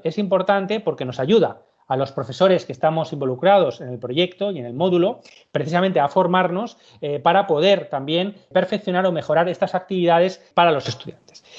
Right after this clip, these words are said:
Y las tres líneas de investigación, eh, que abarca el proyecto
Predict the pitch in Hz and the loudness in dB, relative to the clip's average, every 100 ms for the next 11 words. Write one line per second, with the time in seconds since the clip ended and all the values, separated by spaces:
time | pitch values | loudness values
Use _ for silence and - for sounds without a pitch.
0 | - 156 160 - 233 233 233 220 185 185 | -10 -2 -2 0 -4 -4 -4 -4 -4 -4
1 | 175 185 175 - 233 226 123 156 135 131 | -4 -2 -2 -2 -2 -2 -4 -12 -10 -10
2 | 127 147 180 180 135 131 196 190 190 208 | -4 0 0 0 -4 -2 -2 -2 -4 -10
3 | - | -10